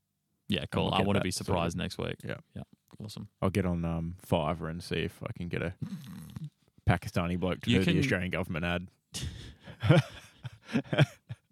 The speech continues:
Speaker 1: You can, there's websites where you just put in, put in text and they, they punches it out in
Speaker 2: Like Google Translate. Just hit the button. <laughs>
Speaker 1: English to English, please.
Speaker 2: <laughs>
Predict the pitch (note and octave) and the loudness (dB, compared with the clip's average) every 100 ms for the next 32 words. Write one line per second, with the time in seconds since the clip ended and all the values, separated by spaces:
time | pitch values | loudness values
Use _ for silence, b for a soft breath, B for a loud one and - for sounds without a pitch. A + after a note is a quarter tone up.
0 | _ - B B B B C#4 G#3 C#3 F#3 | _ -20 B B B B -6 -4 4 8
1 | E3 F#3 F3+ G3 F#3 F#3+ G#3+ G3 F3 D#3+ | 8 8 6 8 6 6 4 2 2 4
2 | B2 A2 A2+ - _ - G#2 F#2+ F2+ F2+ | 4 4 0 -2 _ 2 4 4 2 -2
3 | - G#2+ F#2+ E2 F2+ E2 - E2 E2 D#2 | -2 0 0 0 -2 -4 -6 -6 -4 -4
4 | D#2 D2 - _ _ F2 - _ - G2 | -6 -8 -14 _ _ -8 -8 _ -2 0
5 | F2 E2+ E2 D#2+ D#2 - _ - E2+ D2+ | 0 -4 -6 -6 -6 -8 _ -10 -8 -8
6 | D2 - _ _ _ _ - F2+ F#2 E2+ | -12 -16 _ _ _ _ -6 0 2 2
7 | F#2 F#2+ G2 F#2 - - B B - - | 0 0 2 0 0 -12 B B -8 -2
8 | - G2+ G#2+ B2 C#3+ A#2+ D3+ - D3 - | -2 4 4 6 10 10 10 8 2 2
9 | B2 - - - D#3 C#3 B2+ C3+ C3 C#3 | -2 -2 -2 4 8 8 6 4 4 4
10 | B2 - C3 D#3+ G3 | 4 8 10 10 8